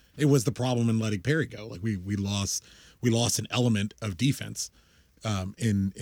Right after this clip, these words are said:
<laughs> in letting some of these guys go and not directly replacing them. The, the hope is that Pavone is enough to replace him, but if it doesn't work out that way, then what do you do?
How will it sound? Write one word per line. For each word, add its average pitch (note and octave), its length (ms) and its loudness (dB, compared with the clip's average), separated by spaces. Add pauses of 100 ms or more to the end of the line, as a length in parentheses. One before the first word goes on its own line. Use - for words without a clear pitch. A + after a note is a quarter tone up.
<laughs> - 180 0
in A2 200 2
letting A2 260 0
some A2 180 0
of G2 60 -2
these G2 140 -2
guys D3 260 2
go G2+ 160 -2
and G2+ 120 0
not G#2 200 0
directly G2+ 400 -4
replacing F#2+ 460 -4
them. G#2 160 -16 (340)
The, A2+ 160 2
the A2 180 -2
hope F#3 280 4
is G#2 120 0
that A2 160 -2
Pavone G#2+ 320 0
is F#2+ 120 -2
enough G2 280 -4
to G2+ 140 -8
replace F#2 340 -10
him, G2 140 -8
but F#2 180 -8 (420)
if G#2 140 -4
it G#2 40 0
doesn't G#2 220 0
work G2+ 160 -4
out C3+ 160 0
that F#2+ 140 -6
way, F#2+ 120 -4
then F#2 160 -2
what F2+ 100 -2
do E2+ 40 -6
you F2 60 -4
do? G#2 240 -6